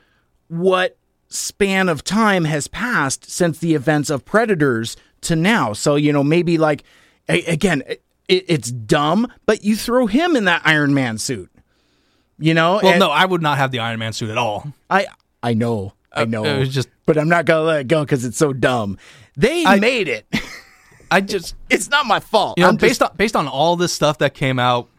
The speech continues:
Speaker 1: Yeah.
Speaker 2: I'm probably gonna be alone in saying this, but in hindsight, the M C E U or the M C U was a mistake.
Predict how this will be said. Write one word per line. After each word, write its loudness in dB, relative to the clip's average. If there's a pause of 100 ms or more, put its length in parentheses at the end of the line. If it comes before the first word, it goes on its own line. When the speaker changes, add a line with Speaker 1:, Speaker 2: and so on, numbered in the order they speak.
Speaker 1:
Yeah. -2 (1400)
Speaker 2:
I'm 2
probably 2
gonna 0
be 2
alone 2
in -4
saying -2
this, -2
but -2 (320)
in 0
hindsight, 0 (460)
the 0
M 0
C -2
E -2
U 2
or -4 (120)
the -2
M 2
C -2
U 2
was 0
a -6
mistake. -8